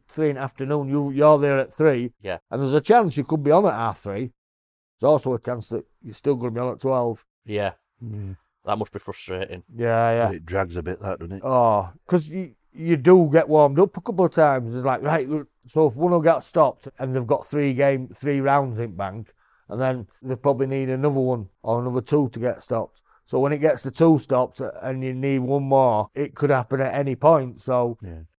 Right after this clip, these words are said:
Speaker 1: if somebody goes on their ass, like, everybody, "Whoa, come on, let's get ready."
Speaker 3: <laughs> Yeah.
Speaker 1: And
Speaker 2: But again, people don't know this, do they? So
Speaker 1: No.
Speaker 2: it's nice for 'em to, nice to get your opinion on
Speaker 3: Yeah.
Speaker 2: that, mate. I mean, I, I only scratch surface with Germany. I do follow them, but like I says, I don't know anything compared to your lads. That's why I want to get your stories.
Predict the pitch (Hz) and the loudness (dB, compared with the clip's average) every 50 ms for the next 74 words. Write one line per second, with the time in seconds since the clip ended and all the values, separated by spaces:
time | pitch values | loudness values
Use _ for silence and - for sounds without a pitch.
0 | _ _ 107 - - - 117 - - - 165 175 165 160 147 160 151 147 151 143 | _ _ -6 -6 -6 -6 -10 -16 -2 2 2 2 4 4 4 4 4 4 4 4
1 | 135 127 135 151 156 139 120 123 - - 143 135 127 127 117 - 143 143 139 143 | 2 2 4 4 6 4 4 0 -2 -2 0 2 2 2 2 0 -2 -4 -4 -4
2 | 131 143 143 135 135 160 220 254 277 285 285 302 330 330 277 - 233 233 269 269 | -4 -4 -6 -4 2 6 8 10 12 10 10 10 6 4 4 4 6 8 8 8
3 | 269 262 262 247 254 254 240 208 196 254 254 220 233 226 214 190 202 202 196 - | 8 6 6 4 4 4 4 4 4 4 4 6 8 8 8 8 8 6 6 4
4 | 92 - _ _ _ _ _ _ _ - 139 147 143 180 175 151 170 190 196 190 | 0 -4 _ _ _ _ _ _ _ 2 2 4 4 4 2 2 2 0 0 0
5 | - 196 185 170 - 165 131 127 120 90 107 123 143 135 117 110 - - - 113 | 0 -2 -2 0 -2 -4 -4 -4 -6 -4 -4 -4 -4 -4 -4 -6 -6 -8 -12 -8
6 | 113 120 110 123 135 131 127 117 98 - 127 120 120 117 - - 104 104 104 - | -6 -6 -4 0 4 4 4 4 4 0 -4 -4 -4 -4 -4 -6 -10 -12 -12 -12
7 | - - - 110 123 120 110 - 110 104 110 - - 101 98 95 - - 107 127 | -14 -16 -10 -8 -6 -6 -6 -8 -6 -6 -6 -6 -6 -8 -8 -8 -6 -6 -6 -6
8 | 131 113 104 95 98 98 98 92 - 95 95 95 95 95 104 107 110 117 120 113 | -6 -8 -8 -6 -6 -6 -8 -8 -8 -10 -10 -8 -8 -6 -6 -6 -4 -2 -2 -2
9 | 107 101 - _ _ _ _ _ _ _ _ _ - 123 123 123 120 117 107 - | -2 -2 -6 _ _ _ _ _ _ _ _ _ -2 0 0 2 0 -2 -4 -2
10 | - 117 110 - - - 110 113 104 110 - - 101 98 95 101 104 98 98 95 | -4 -4 -4 -4 -6 -6 -6 -6 -6 -6 -8 -8 -8 -8 -6 -4 -4 -4 -4 -4
11 | 98 95 110 113 110 - - 107 104 101 92 87 85 87 85 - _ _ _ 92 | -6 -4 -4 -6 -6 -4 -4 -4 -2 -2 -4 -6 -8 -10 -14 -18 _ _ _ -10
12 | 98 98 95 - - _ _ _ _ _ _ _ _ 107 101 92 95 - - 113 | -8 -6 -6 -6 -8 _ _ _ _ _ _ _ _ -8 -8 -8 -8 -6 -6 -4
13 | 110 98 104 101 101 104 - 92 95 98 98 95 - - 98 95 - - 90 95 | -4 -2 -4 -6 -6 -8 -10 -8 -8 -8 -8 -10 -12 -12 -14 -14 -12 -14 -14 -12
14 | - 101 98 95 - - 98 95 95 95 92 90 90 87 78 - - 101 98 95 | -10 -10 -10 -10 -10 -10 -8 -6 -6 -4 -4 -6 -6 -8 -10 -8 -6 -6 -6 -6
15 | 101 98 - 98 92 98 - - - - - 92 98 101 101 98 90 - _ | -6 -10 -12 -12 -12 -12 -12 -12 -14 -12 -10 -8 -6 -6 -6 -8 -12 -14 _